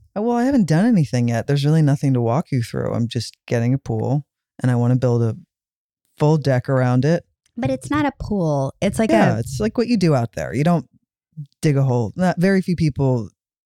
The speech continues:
Speaker 1: excavate the ground and do a full-on in-ground pool. It's sort
Speaker 2: Right,
Speaker 1: of
Speaker 2: and you're not getting an above-ground pool that's like a pool. You're getting a,
Speaker 1: No.
Speaker 2: a tin.
Speaker 1: Just want, like,
Speaker 2: You're
Speaker 1: a, a eight foot,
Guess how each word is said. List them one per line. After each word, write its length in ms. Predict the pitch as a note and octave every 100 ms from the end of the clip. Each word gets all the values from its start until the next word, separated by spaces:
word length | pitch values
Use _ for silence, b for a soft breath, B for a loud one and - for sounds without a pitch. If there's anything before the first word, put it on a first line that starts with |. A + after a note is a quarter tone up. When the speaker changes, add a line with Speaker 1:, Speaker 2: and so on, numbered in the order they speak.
| _ _ _ -
Speaker 1:
excavate 540 | E3 - - D3 C3+ -
the 80 |
ground 360 | B2+ B2+ A#2+ A#2+
and 160 | B2+ A#2+
do 140 | B2
a 140 | A#2
full-on 500 | A2+ - C3 B2 A2+
in-ground 400 | A2+ A2+ A2 G#2
pool. 240 | - G#2 C#2
It's 140 | -
sort 160 | - G3+
Speaker 2:
Right, 180 | F3+ -
Speaker 1:
of 60 |
Speaker 2:
and 180 | G#3 G#3+
you're 120 | G#3
not 240 | G#3 G#3 F3
getting 340 | F#3 F3+ F3+
an 140 | E3 D#3+
above-ground 720 | D3 E3+ D#3+ - D#3 D3 C#3
pool 280 | D3+ D3 C#3+
that's 240 | C#3+ -
like 240 | F#3 - -
a 80 | C#3
pool. 400 | - F#3+ F#3+ D3+
You're 140 | D#3
getting 300 | D3+ D#3 D3+
a, 160 | D3+ C3
Speaker 1:
No. 240 | A2 G#2 A2+ _ _ - -
Speaker 2:
a 100 | E3+
tin. 540 | - - F#3+ E3+ E3 D#3
Speaker 1:
Just 180 | D3+
want, 140 | - A3
like, 80 | G3
Speaker 2:
You're 100 | G3
Speaker 1:
a, 260 | E3+ D#3 - _ _ _ -
a 100 | -
eight 240 | F3 F#3+ -
foot, 320 | - F#3